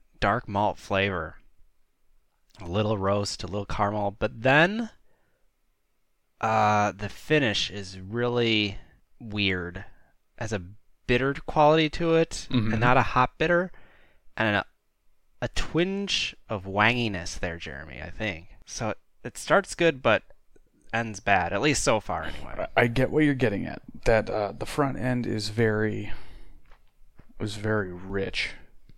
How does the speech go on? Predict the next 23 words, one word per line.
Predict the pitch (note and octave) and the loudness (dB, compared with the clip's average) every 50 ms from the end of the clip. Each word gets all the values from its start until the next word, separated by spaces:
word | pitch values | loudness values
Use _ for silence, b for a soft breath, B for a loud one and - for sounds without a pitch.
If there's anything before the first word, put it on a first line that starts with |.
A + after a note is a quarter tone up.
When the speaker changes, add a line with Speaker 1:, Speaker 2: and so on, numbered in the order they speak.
| - - - - | -20 -20 -14 -10
Speaker 2:
and | - G2+ G2 | -8 -4 -4
I | G2 | -2
don't | G2+ - A#2 A2 A2 | 0 0 0 2 2
Speaker 1:
Yeah. | G2+ - | 2 2
Speaker 2:
like | A2 A2 A2 - | 2 0 0 0
using | A2 G#2+ G#2 G2+ G#2 G#2 G2+ | -2 -2 -2 -2 -2 -4 -4
that | G2 F#2+ F#2+ - - | -4 -4 -6 -6 -6
word, | - E2+ D#2+ D2+ - - - - | -6 -6 -6 -8 -8 -12 -10 -8
but | - F2 F2 - | -6 -6 -4 -2
I | F#2 G2 | -4 -4
think | - - G#2 F#2+ | -2 -4 -4 -4
it | F#2+ F#2 - | -4 -6 -6
works. | - F2+ F2 - - - - - - B B B B B B B B B - | -6 -8 -8 -8 -8 -10 -10 -10 -10 B B B B B B B B B -4
Um, | - G#2 G2+ G2 F#2+ F#2+ F#2 F2+ - - - - _ - - - - - - | -2 -2 -2 -2 -4 -6 -8 -10 -12 -14 -16 -18 _ -20 -20 -20 -18 -12 -8
something | - - D#3 D3 D3 C#3+ D3 C3+ | -2 0 2 2 2 2 0 0
for | - - C3+ | 0 0 0
you | B2 | 0
to | A2 A2 | 0 0
ponder | - - - - A2+ A2 G#2+ G2+ F#2+ F2+ - D#2+ - B B B B B B B B - | 0 0 0 2 2 -2 -2 -2 -4 -6 -6 -6 -8 B B B B B B B B -8
while | - G#2+ G#2 G2+ G2 G2 G2 | -2 0 0 2 2 0 0
we | F#2+ G2+ G2 G2 | -2 -4 -4 -2
have | G#2 G#2 G2 - - D2+ | -2 -2 -2 -2 -6 -8
this. | - - - - - | -8 -8 -10 -10 -12